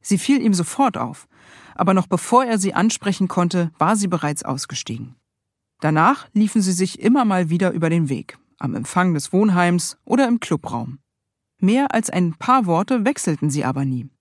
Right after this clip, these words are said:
Es ergab sich einfach nicht. Das änderte sich erst, als der Fasching anstand.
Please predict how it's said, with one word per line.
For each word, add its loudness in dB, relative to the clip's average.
Es 0
ergab 2
sich -4
einfach -4
nicht. -10
Das 0
änderte 4
sich 0
erst, -2
als 0
der 0
Fasching -4
anstand. -8